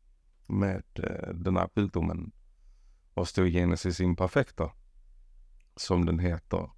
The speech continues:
Och, eh, han kom till Sverige och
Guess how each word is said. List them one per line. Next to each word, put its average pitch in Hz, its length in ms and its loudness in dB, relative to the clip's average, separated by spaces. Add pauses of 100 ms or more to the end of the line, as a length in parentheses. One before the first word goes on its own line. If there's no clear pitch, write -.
Och, - 540 -6
eh, 87 580 0 (720)
han 123 180 4
kom 131 180 4
till 120 160 -2
Sverige 104 640 4 (460)
och - 280 -6